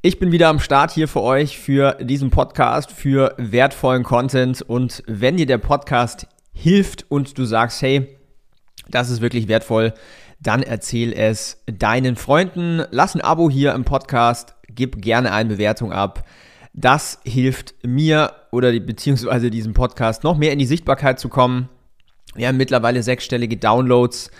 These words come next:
und ich möchte natürlich die eine Million demnächst knacken, damit ich sehr viel mehr Online-Händlern helfen darf auf ihrer Journey, auf ihrer, ja,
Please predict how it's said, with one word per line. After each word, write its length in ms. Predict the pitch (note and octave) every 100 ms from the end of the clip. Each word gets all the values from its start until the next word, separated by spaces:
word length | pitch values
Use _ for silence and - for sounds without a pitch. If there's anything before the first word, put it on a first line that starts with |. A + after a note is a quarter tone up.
| - - -
und 180 | A2+ A#2+
ich 120 | A#2+
möchte 280 | A#2 A#2 -
natürlich 400 | A#2 B2 A2+ G#2+
die 160 | A2+ -
eine 180 | A2+
Million 540 | A#2 A2 G#2+ A2+ A#2 A#2 _ _ _ _
demnächst 800 | - A#2+ B2+ B2+ B2 B2+ - - _ _
knacken, 580 | - C3+ - G#3 G3 E3+
damit 360 | C#3 G3+ - -
ich 420 | F#3+ F#3 - - _ _ _ -
sehr 320 | A2 D3 E3+
viel 240 | - E3
mehr 340 | C#3+ C3+ D#3 C#3+ -
Online-Händlern 680 | C#3 D3+ C#3+ C#3 C3+ B2+ B2+
helfen 340 | B2+ D3+ C3+
darf 540 | A2 G#2+ B2 C3+ - -
auf 300 | - A#2 C3
ihrer 240 | - A#2+ A#2
Journey, 560 | - A2 A#2 B2 A#2+ A#2 _ - - - -
auf 300 | A#2 B2+ -
ihrer, 560 | B2 A#2+ A2+ A2+ A2+ - _ _ -
ja, 400 | C3+ C3 -